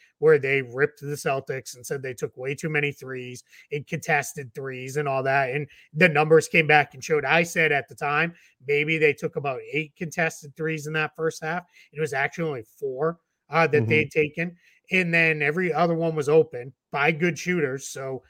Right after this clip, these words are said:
Speaker 1: good shooters should not pass up open shots. And then the other part is they're getting a lot of shots at the rim this year, a ton of them. A lot of that has been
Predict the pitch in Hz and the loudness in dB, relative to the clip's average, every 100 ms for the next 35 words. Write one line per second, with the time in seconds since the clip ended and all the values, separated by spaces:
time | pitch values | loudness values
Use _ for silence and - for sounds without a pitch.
0 | _ _ 165 175 185 180 160 - 139 139 | _ _ -4 -2 0 0 0 -4 -6 -6
1 | 143 156 143 143 156 139 143 139 147 117 | -4 -2 -2 -2 -2 -2 -4 -6 -8 -14
2 | - 160 143 113 - _ _ _ - 175 | -4 -2 -2 -4 -16 _ _ _ -2 0
3 | 170 156 156 226 262 196 175 156 151 147 | 0 2 2 2 0 0 2 6 6 4
4 | _ _ - 185 151 - 160 196 135 127 | _ _ -4 -4 -2 0 2 2 0 -8
5 | 135 143 147 139 - 151 139 - 120 127 | -4 0 2 0 -2 -4 -4 -8 -14 -12
6 | 135 131 120 - 120 110 120 - - 175 | -10 -10 -14 -16 -16 -16 -16 -16 -6 -2
7 | 165 120 120 135 147 143 147 156 156 135 | -2 -2 -8 -2 2 2 2 0 0 -2
8 | 143 143 | -6 -8